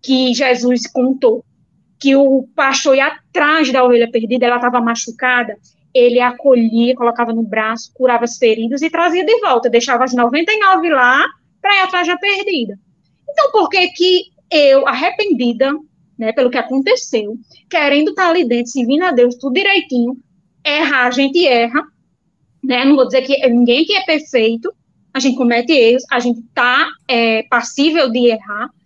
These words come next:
só que ninguém, ele ali não é melhor que eu, entendeu? E, e a gente merece uma segunda chance. Deus, ele não,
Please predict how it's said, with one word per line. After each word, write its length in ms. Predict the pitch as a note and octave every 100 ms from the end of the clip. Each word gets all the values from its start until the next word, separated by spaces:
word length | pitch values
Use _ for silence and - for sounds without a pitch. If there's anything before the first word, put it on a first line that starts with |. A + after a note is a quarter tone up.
| _ _
só 480 | - - F4+ F#4+ F#4
que 360 | F#4 C#4 A#3 - _ _ _ _ _ -
ninguém, 800 | D#4+ A#4 F4 F#3+ C#4+ D#4 D4 C4
ele 240 | D4+ F4
ali 300 | E4 C#4 C#4+
não 120 | D4+ E4
é 80 |
melhor 380 | E4+ C#4+ C4 B3+
que 280 | - A3+ G#3+
eu, 160 | G#3 C4 _ _ _ -
entendeu? 580 | A3+ A#3 G#3 G#3 A3+ - _ - -
E, 460 | B3+ C4 C#4+ D#4+ E4 _ _ _ B3 -
e 100 | C#4
a 100 | C4
gente 280 | C#4 C4
merece 540 | A#3+ C#4+ D#4+ C4+ D4+ D4
uma 60 |
segunda 360 | - A#3+ A3 G#3+
chance. 460 | G#3 - G#3 - A3+
Deus, 220 | C4 C4
ele 160 | C#4 C4+
não, 140 | C4+